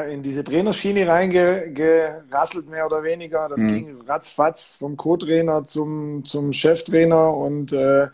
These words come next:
Speaker 1: da ging das sehr, sehr schnell mit, mit Aufstieg in die eingleisige zweite Liga, in die erste Liga.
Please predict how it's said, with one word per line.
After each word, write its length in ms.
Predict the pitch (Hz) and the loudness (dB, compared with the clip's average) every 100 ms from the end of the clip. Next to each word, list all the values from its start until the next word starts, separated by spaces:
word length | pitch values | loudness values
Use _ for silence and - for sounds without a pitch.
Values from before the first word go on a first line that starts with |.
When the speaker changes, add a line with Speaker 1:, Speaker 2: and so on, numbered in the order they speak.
| - - - - - | -10 -20 -20 -20 -6
Speaker 1:
da 100 | 123 | -2
ging 200 | 147 156 | 0 2
das 180 | 147 - | 2 4
sehr, 160 | 156 151 | 4 4
sehr 140 | 147 | 2
schnell 540 | - 143 147 156 165 156 | 0 0 4 6 4 2
mit, 400 | 151 147 - 156 | -4 -10 -14 -16
mit 220 | 139 143 143 | -12 -10 -4
Aufstieg 480 | 151 151 - 151 | -4 -4 -4 -6
in 120 | 143 143 | -4 -4
die 320 | 147 147 147 | -2 -2 -2
eingleisige 640 | 143 147 143 143 143 143 | -4 -4 0 0 -2 -8
zweite 340 | 131 147 151 151 | -4 0 0 0
Liga, 400 | 151 151 139 139 | -2 0 -2 -2
in 100 | 143 | -4
die 100 | 147 | -2
erste 280 | 147 147 143 | -2 -4 -6
Liga. 500 | 143 143 143 139 | -4 0 0 0